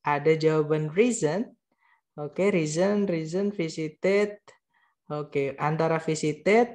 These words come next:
every, sama reason. Mari kita cek, teman-teman. Kita lihat dulu dari depan ya, every dulu. Jadi aturan penggunaan every, teman-teman, dia harus diikuti kata benda tunggal. Nah, di situ every diikuti kata benda tunggal,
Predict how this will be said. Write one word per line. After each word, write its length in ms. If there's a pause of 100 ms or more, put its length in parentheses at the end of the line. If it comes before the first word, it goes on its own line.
every, 400
sama 480
reason. 320
Mari 160
kita 240
cek, 320
teman-teman. 320 (400)
Kita 240
lihat 240
dulu 160
dari 240
depan 320
ya, 160
every 320
dulu. 320
Jadi 160
aturan 480
penggunaan 560
every, 640
teman-teman, 560
dia 160
harus 240
diikuti 320
kata 240
benda 320
tunggal. 480 (480)
Nah, 160
di 80
situ 240
every 400
diikuti 320
kata 240
benda 240
tunggal, 320